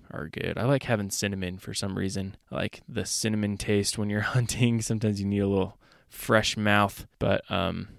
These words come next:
yeah, the important thing with food is just take stuff that you're actually gonna eat. So I probably should have talked about that more in the food section of this episode, but we're just gonna roll with it. Let me know if you guys have questions about any of this stuff.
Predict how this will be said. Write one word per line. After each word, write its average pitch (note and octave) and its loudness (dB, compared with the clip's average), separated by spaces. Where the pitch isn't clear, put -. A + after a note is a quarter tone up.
yeah, A2 4
the A2 0
important C3+ 4
thing B2+ 4
with G#2+ 2
food G#2+ 2
is G#2 0
just - -2
take A#2 -2
stuff - 0
that F2+ -2
you're E2+ 0
actually D#2 -6
gonna D2+ -6
eat. - -12
So - -8
I G#2+ -4
probably G#2+ 6
should - 2
have F#2+ 2
talked - -6
about F#2 2
that F2 -2
more G2+ 0
in G#2 -2
the G2 -2
food G2+ 2
section G2 -2
of F#2+ 0
this - 0
episode, F#2+ 0
but G2+ 2
we're F3 4
just C#3+ 0
gonna B2 6
roll A2+ 10
with A2 6
it. A#2 4
Let C3+ 4
me D#3+ 4
know C#3+ 8
if C3+ 4
you C3+ 0
guys B2 6
have G#2+ -2
questions A#2 0
about G2 2
any C#3+ 2
of C3+ 4
this C3+ 6
stuff. B2 4